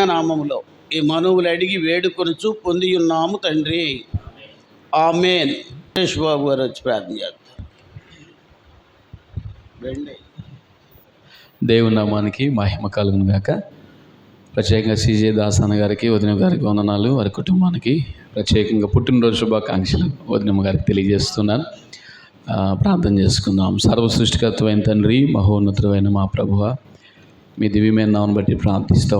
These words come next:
Speaker 2: ఉన్నాం. నాయన, ఈ సాయంకాలపు వేళ మీ పాదాలు చెంత చేరి మీ నామస్మరణ చేసే భాగ్యాన్ని మాకు ఇచ్చారు తండ్రి. మరి మీ దాసులు,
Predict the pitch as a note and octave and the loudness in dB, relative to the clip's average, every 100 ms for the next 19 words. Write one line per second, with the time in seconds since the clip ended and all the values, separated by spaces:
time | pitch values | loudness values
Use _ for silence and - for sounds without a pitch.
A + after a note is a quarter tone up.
0 | G2 G2 A2+ A#2+ - - - - - - | 2 2 0 -4 -8 -20 -20 -20 -20 -20
1 | - _ _ G#2+ G#2+ G#2 G#2+ G#2 G2+ F#2+ | -20 _ _ -2 0 2 2 2 2 2
2 | F#2+ G2 G2+ G#2 - G2+ G2+ G#2 A2 G#2+ | 2 -2 -4 -6 -2 0 0 -2 -2 -2
3 | - G#2 G2+ G2 G2 G2+ G2 G2 G2 G#2 | -2 0 0 0 -2 -4 -6 -4 -4 -2
4 | G2 G2 G2 G#2 - G2 G2+ G#2+ - - | -2 -2 -2 -4 -2 0 0 -2 -6 -18
5 | - - - - - - - G#2+ G#2 G#2+ | -20 -20 -20 -20 -20 -10 -2 0 2 2
6 | G2+ - G2+ G#2 G2+ G2+ G2+ G2+ G2 G2 | 0 0 0 0 0 0 0 2 0 0
7 | G2+ G2+ G2 G2+ G2+ - - G2 G2 B2+ | 0 2 2 0 -2 -4 -2 0 0 -2
8 | - - - - - - - - A2+ A2 | -6 -20 -20 -20 -20 -20 -20 -4 2 4
9 | A2+ A#2 A2+ G2+ F#2 - G#2 G2 G2 G2 | 4 4 2 0 -2 -2 0 2 2 2
10 | G#2 G2+ G#2 G#2+ - G2+ G#2 | 0 0 0 0 0 2 2